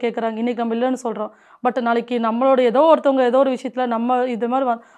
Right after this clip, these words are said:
அவங்களுக்குள்ள ஒரு உள்ளுணர்வு, ஒரு பயம் இருக்கணும். நம்ம குழந்தைங்க, நம்ம பேரன் பேத்திகளை நல்லா வாழணும் அப்படின்னு நினைச்சோம்னா, அதுதான் நம்ம அவங்களுக்கு சேர்த்து வைக்கிற உண்மையான சொத்து. மத்தபடி இந்த பிரபஞ்சத்துல பிறக்கும் போது அவங்களுக்கு என்ன சாப்பாடு,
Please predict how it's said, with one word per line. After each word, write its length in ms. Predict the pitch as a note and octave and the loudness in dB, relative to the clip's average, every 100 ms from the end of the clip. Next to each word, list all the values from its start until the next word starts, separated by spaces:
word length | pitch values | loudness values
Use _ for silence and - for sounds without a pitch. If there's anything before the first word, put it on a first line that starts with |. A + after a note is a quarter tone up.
| - | -6
அவங்களுக்குள்ள 340 | A#3 C#4 D4 D#4+ | 0 2 2 2
ஒரு 160 | F4 | 2
உள்ளுணர்வு, 400 | C#4+ C#4 C#4+ C#4 | 2 2 2 2
ஒரு 160 | C4+ A#3+ | 2 2
பயம் 300 | A3+ A#3+ B3+ | 0 2 0
இருக்கணும். 300 | A3+ A3 A3 _ _ - | 0 -6 -8 _ _ -6
நம்ம 200 | A#3+ A#3 | -4 -2
குழந்தைங்க, 460 | B3 B3 A#3+ B3 | 0 0 0 -2
நம்ம 160 | B3 A3+ | -2 -2
பேரன் 280 | A#3 A#3+ A#3 | -2 -2 -2
பேத்திகளை 480 | A#3 A#3 G#3+ B3 | -4 -4 -2 -2
நல்லா 260 | A3 G#3+ A3+ | -2 -2 0
வாழணும் 340 | A3 G#3+ A3 A3 | 0 -2 -2 -4
அப்படின்னு 280 | G3+ A3 | -4 -6
நினைச்சோம்னா, 460 | G#3 - G#3 G#3 D#4+ - _ _ - | -8 -10 -12 -10 -10 -12 _ _ -6
அதுதான் 440 | G#3+ G#3+ A#3+ C#4 | -2 0 2 2
நம்ம 160 | D4+ B3+ | 2 2
அவங்களுக்கு 300 | A#3+ A3 A3 | 2 0 -4
சேர்த்து 260 | B3 B3+ | -4 -2
வைக்கிற 120 | A3+ A#3+ | -4 -2
உண்மையான 380 | A3+ G#3+ A3+ | -4 -4 -6
சொத்து. 360 | A3+ A3 A#3 A3+ _ _ - | -6 -10 -10 -14 _ _ -6
மத்தபடி 300 | A#3 A#3+ C4+ | -4 0 0
இந்த 180 | C#4 C4 | 2 0
பிரபஞ்சத்துல 580 | A#3 A3+ B3 B3 A#3+ | 0 0 -2 -4 -6
பிறக்கும் 340 | A#3 A#3 A3 A3 | -6 -6 -6 -4
போது 120 | C4 | -2
அவங்களுக்கு 360 | C4 A3+ A3+ A3+ | -2 -2 -4 -4
என்ன 120 | B3+ | -4
சாப்பாடு, 600 | B3 A3 A3+ A3 B3+ | -4 -4 -4 -4 -4